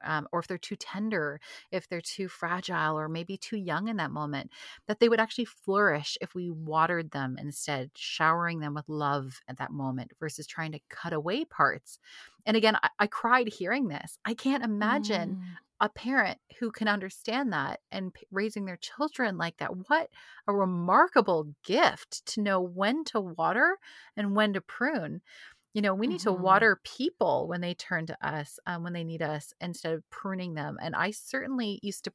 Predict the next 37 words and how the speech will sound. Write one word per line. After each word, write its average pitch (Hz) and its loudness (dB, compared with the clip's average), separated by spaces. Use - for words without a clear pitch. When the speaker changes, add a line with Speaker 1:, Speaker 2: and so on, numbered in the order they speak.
Speaker 1:
prune 349 -4
people 170 -2
with 240 2
the, 208 2
and 185 -8
think-, 226 -4
thinking 254 -2
I 208 4
was 196 -2
doing 196 -2
the 175 -4
right 156 -4
thing, 156 -6
thinking 208 -2
I 170 0
was, 165 -6
that's 233 2
how 170 6
I 151 4
Speaker 2:
Mm. - 0
Speaker 1:
was 160 -4
helping 156 -2
them. 127 -4
And 208 0
so 233 -4
I'd 233 -2
never 247 2
heard 269 0
before 202 -2
that 180 -2
sometimes 285 -6
you 262 -4
need 240 -2
to 220 -10
just 208 -6
water 170 2
them 143 -6